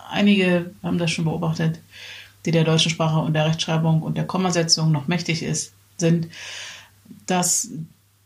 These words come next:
die deutsche Sprache eigentlich immer unwichtiger wird. Es, es wird immer unwichtiger, korrekt zu schreiben. Und selbst in Bewerbungsschreiben liefern Bewerber manchmal Sachen ab, da,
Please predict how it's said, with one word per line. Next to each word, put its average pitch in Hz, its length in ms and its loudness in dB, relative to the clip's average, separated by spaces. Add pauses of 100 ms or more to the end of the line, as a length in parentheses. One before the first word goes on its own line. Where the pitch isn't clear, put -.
(140)
die 196 80 -4
deutsche 185 260 -4
Sprache 196 360 -2
eigentlich 185 280 -4
immer 185 160 -4
unwichtiger 165 640 0
wird. 156 140 -2
Es, 160 120 -4
es 165 160 -4
wird 202 180 -8
immer 226 200 2
unwichtiger, 220 640 2
korrekt - 760 -4 (300)
zu - 140 -4
schreiben. 175 580 0
Und 160 200 -4
selbst 190 320 -2
in 170 320 -4
Bewerbungsschreiben 175 1300 0
liefern 180 720 -2 (680)
Bewerber 175 360 0
manchmal 175 360 -2
Sachen 180 320 0
ab, 175 220 -4
da, 170 260 -2